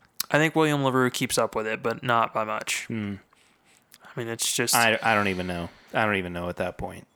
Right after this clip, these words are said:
Speaker 2: I,
Speaker 1: Yeah.
Speaker 2: I just think this was a, a stellar, stellar pour
Speaker 1: Oh, it's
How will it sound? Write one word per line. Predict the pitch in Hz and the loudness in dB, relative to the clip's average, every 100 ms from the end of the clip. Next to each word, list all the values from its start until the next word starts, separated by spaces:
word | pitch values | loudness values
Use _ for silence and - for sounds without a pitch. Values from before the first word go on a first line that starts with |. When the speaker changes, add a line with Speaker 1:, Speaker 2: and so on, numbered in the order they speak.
| - - | -14 -2
Speaker 2:
I, | 135 | 0
Speaker 1:
Yeah. | 117 107 | 2 0
Speaker 2:
I | |
just | 107 104 113 | -4 -4 -4
think | 101 - | -6 -4
this | 101 - | -2 -2
was | 95 92 - - - - _ - - _ _ _ _ _ _ _ _ _ _ - | -4 -2 -2 -2 -4 -16 _ -20 -20 _ _ _ _ _ _ _ _ _ _ 2
a, | 113 95 - - - - | 2 2 -4 -16 -6 0
a | 117 | 2
stellar, | 101 - - - - 135 123 117 101 87 87 - _ _ _ _ _ _ _ _ _ _ _ _ _ _ _ | 2 2 2 0 0 4 4 4 2 0 -6 -14 _ _ _ _ _ _ _ _ _ _ _ _ _ _ _
stellar | - - - 127 113 95 87 | -10 -6 -2 2 2 2 -2
pour | - 98 87 - - _ _ _ _ - | -4 -6 -6 -14 -20 _ _ _ _ 2
Speaker 1:
Oh, | 151 | 4
it's | 151 - | 4 0